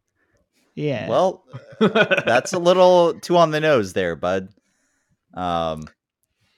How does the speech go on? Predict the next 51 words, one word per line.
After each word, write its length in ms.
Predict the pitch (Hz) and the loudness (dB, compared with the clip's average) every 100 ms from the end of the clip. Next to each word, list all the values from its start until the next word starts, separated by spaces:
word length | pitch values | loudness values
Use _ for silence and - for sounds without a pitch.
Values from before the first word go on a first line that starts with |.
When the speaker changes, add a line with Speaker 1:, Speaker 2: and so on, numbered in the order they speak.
| _ _ _ _ _ _ _ _ _ _ _ _ _ | _ _ _ _ _ _ _ _ _ _ _ _ _
Speaker 2:
maybe 220 | 92 101 | -10 -8
not 200 | 87 82 | -8 -8
enough 280 | 80 90 - | -8 -10 -12
on 80 | 73 | -16
the 100 | 67 | -16
nose. 320 | 55 50 - _ _ _ _ _ _ _ _ | -16 -16 -18 _ _ _ _ _ _ _ _
Fucking 320 | 104 - 85 | -10 -8 -10
Speaker 3:
So 120 | 82 | -2
what 120 | 151 196 | 0 0
are 20 | |
we 80 | 202 | 4
getting 200 | 226 202 | 4 4
to 60 | |
the 100 | 185 | 2
bottom 460 | 131 - 131 156 143 | 0 0 2 2 0
of 200 | 113 113 | -4 -6
today, 340 | - 113 113 | -6 -4 -4
boys? 420 | 107 95 92 90 - _ _ _ _ _ | -4 -10 -12 -12 -18 _ _ _ _ _
Speaker 1:
Are 80 | 160 | -2
we 80 | 170 | 0
getting, 220 | 190 165 139 - - | 2 4 4 2 -6
<laughs> 320 | _ _ _ - | _ _ _ -10
getting 180 | 160 | -8
to 100 | - | -6
the 80 | 165 | -2
Speaker 2:
Well, 140 | 135 151 | 4 4
Speaker 1:
bottom 180 | 175 | 4
of 140 | 156 - | -2 -8
what 100 | 151 | -12
the 60 | 151 | -6
fuck 240 | 175 170 | -6 -4
we're 80 | 170 | -2
getting 160 | 160 165 | -2 -2
to 80 | 151 | -2
the 80 | 139 | -2
bottom 320 | 123 147 147 | -4 -4 -4
of? 260 | 175 170 - - - | -4 -4 -8 -20 -2
Speaker 2:
Yeah, 180 | 143 135 | 0 2
so 160 | - | 2
I 80 | 143 | 2
don't 140 | 214 | 2
know. 320 | 214 202 190 156 - - | 2 2 2 0 -6 -4
No, 340 | 165 151 131 | 4 6 8
I 120 | 127 | 8
was 120 | 147 - | 4 0
thinking 220 | 180 143 | -2 0
it 40 | |
would 140 | 120 110 | -2 -2
come 180 | 127 | 0
out 180 | 120 107 | 2 2
organically. 800 | 104 95 101 110 98 82 82 | 0 -4 -4 -4 -6 -6 -6